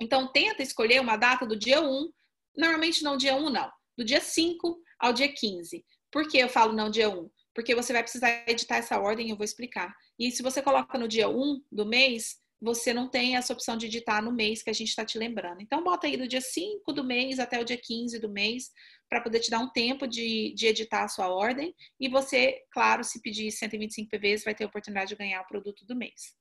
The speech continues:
tá? Não importa o dia que você escolher, você vai ganhar a pontuação de volta. E independente do dia que você escolher, você pode processar a ordem naquele momento.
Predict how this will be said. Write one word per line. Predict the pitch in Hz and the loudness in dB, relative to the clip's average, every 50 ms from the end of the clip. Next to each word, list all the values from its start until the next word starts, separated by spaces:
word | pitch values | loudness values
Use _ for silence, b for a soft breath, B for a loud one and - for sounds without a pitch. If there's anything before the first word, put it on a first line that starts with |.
| _ - | _ 2
tá? | 220 220 254 320 320 - - _ b b b b b b b b b b b b _ _ _ - | 2 2 2 2 -2 -8 -16 _ b b b b b b b b b b b b _ _ _ -2
Não | 269 285 320 339 349 | 2 4 4 6 4
importa | 339 - 311 277 277 269 285 | 4 6 6 6 6 6 4
o | 277 | 2
dia | 233 247 262 254 | 2 2 2 2
que | - | 2
você | 247 240 240 - 240 | 0 0 2 2 2
escolher, | 240 - - 240 233 247 269 269 | 2 2 2 6 8 8 8 8
você | 254 254 - 240 | 6 2 0 4
vai | 208 214 214 220 | 6 6 6 6
ganhar | 226 226 220 208 | 4 2 2 0
a | 208 | 0
pontuação | - 208 196 - 196 190 - - 202 196 | -2 -6 -6 -4 -6 -6 -6 -6 -8 -6
de | 190 202 | -6 -4
volta. | 202 220 233 254 269 269 269 - - | 0 2 4 4 4 2 0 -2 0
E | - 277 311 320 | 0 2 2 4
independente | 277 262 247 262 254 233 226 226 220 - | 4 4 2 2 0 -2 -2 -2 -4 -4
do | 240 | -4
dia | 208 - 214 214 | -2 0 0 -2
que | - 214 | -2 -4
você | 214 208 - 214 | -8 -6 -4 -4
escolher, | 208 - - 208 208 226 226 | -4 -4 -2 0 0 0 0
você | 226 - 233 | -2 -4 -4
pode | - 214 208 208 - | -2 -2 -4 -4 -4
processar | - 214 202 - 214 - - 202 190 | -8 -8 -8 -8 -6 -2 0 2 2
a | 185 | 2
ordem | 190 202 208 208 202 | 2 0 0 -2 -2
naquele | 196 202 - - 208 196 | -4 -4 -4 -4 -4 -2
momento. | 196 196 214 208 - - - _ - | -2 -4 -4 -4 -6 -10 -14 _ -20